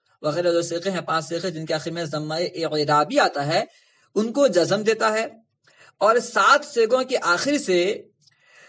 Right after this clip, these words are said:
नून इराबी गिरा देता है, जिन सात सेगों के आखिर में नून इराबी आता है, चार तस्निया और दो जमा मुजक्कर, अ, गायब व हाजिर और एक वाहिद मुअन्नस हाजिर,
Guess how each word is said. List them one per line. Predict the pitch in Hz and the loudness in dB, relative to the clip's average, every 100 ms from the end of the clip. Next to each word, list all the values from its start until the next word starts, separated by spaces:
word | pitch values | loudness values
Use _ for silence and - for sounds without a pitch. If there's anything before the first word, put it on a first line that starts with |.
| _ | _
नून | 170 214 247 277 | -2 0 2 2
इराबी | 294 208 202 175 175 175 175 254 | 2 2 2 2 4 2 0 -4
गिरा | 185 165 160 | -2 2 2
देता | 147 139 120 | 0 -2 -6
है, | 113 117 | -6 -14
जिन | 143 170 226 | -10 -8 -6
सात | 208 190 | -2 -2
सेगों | 190 185 180 | 0 -2 -2
के | 175 | -2
आखिर | 156 175 | -2 -4
में | 156 147 165 | -4 -4 -4
नून | 156 165 - 147 | -8 -8 -6 -2
इराबी | 147 143 151 | 0 0 0
आता | 196 147 147 | -2 -2 -4
है, | 143 | -4
चार | 143 147 | -4 -4
तस्निया | 147 143 156 185 202 143 _ _ 139 | -6 -12 -10 -4 -4 -4 _ _ -2
और | 143 | 0
दो | 139 151 147 | 0 0 0
जमा | 143 139 143 151 | -2 -2 -4 -4
मुजक्कर, | 143 147 143 156 160 - _ _ _ - | -2 -6 -6 -4 -2 -4 _ _ _ -10
अ, | 127 | -8
गायब | 123 143 151 | -2 0 2
व | 156 | 2
हाजिर | 156 160 220 147 - _ - | 0 2 0 -2 -6 _ -2
और | 143 | 0
एक | 160 180 | 0 0
वाहिद | 147 139 147 | -2 -2 -4
मुअन्नस | 143 139 170 170 | -4 -4 -4 -2
हाजिर, | 135 131 117 | -4 -4 -10